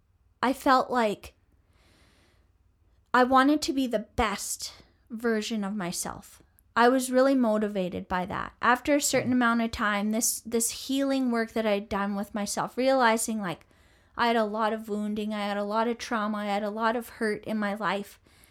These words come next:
Speaker 1: I was using these things as,
Speaker 2: Hmm.
Speaker 1: as a tool to work through those pains, to work through that suffering,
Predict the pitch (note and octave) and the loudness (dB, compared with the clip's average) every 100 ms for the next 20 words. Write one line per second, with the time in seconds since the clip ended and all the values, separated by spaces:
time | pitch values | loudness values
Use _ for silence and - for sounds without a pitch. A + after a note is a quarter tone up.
0 | - B3 C4 B3+ B3+ D4+ F4+ E4 C4+ B3 | -4 2 4 2 4 4 4 4 2 2
1 | A3+ - A#3+ A3 A3 A3 - G#3+ A3+ - | 0 -2 -2 -2 -2 -6 -2 -2 -4 -10
2 | - B2+ A2+ G#2+ A#3+ B3+ A3+ - - D4 | -6 -4 -4 0 0 2 -2 -2 0 2
3 | C#4 A3+ - A3+ A3+ A3 - - - A3+ | 4 0 -2 -4 -2 -4 -8 -20 -14 -4
4 | A#3+ C4+ B3+ A3 F3 F#3 - - G3 - | 0 2 0 0 -4 -8 -10 -8 -8 -8
5 | G3 - - A#3 A3+ - - C#4+ C4 G3 | -10 -10 -8 -8 -8 -10 -6 -4 -2 -2
6 | - G3 F3+ F3+ F#3 | -4 -6 -6 -10 -10